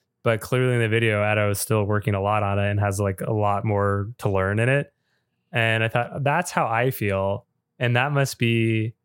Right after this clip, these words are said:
how people perceive me a lot of the time, where it's like, you'll see me do a move and I'll do it well. So you'll think I know how to do it. <laughs> But it's more like,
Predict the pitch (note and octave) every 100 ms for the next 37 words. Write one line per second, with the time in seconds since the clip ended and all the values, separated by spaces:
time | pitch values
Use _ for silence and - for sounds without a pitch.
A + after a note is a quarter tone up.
0 | _ A#2 A#2+ A#2 A2 A2 G#2 A#2 G2+ G2
1 | G2+ A#2 B2 C3 C3+ C#3+ C#3+ C#3+ D3+ -
2 | _ _ A#2 A2 G#2+ G#2+ G#2+ - B2 B2
3 | A#2 A2 A2+ A2 G#2 A2 G#2+ G2+ G2+ -
4 | _ _ A#2+ A2 G#2 A2 A2 G2 G#2+ G#2
5 | G2 G2 G#2+ - _ _ - G#2+ A2+ A2
6 | A2 G#2 G#2 G2+ G2 G2+ G#2 A#2 D#3 -
7 | _ _ _ - - C3 B2 - B2+ B2+
8 | B2 A2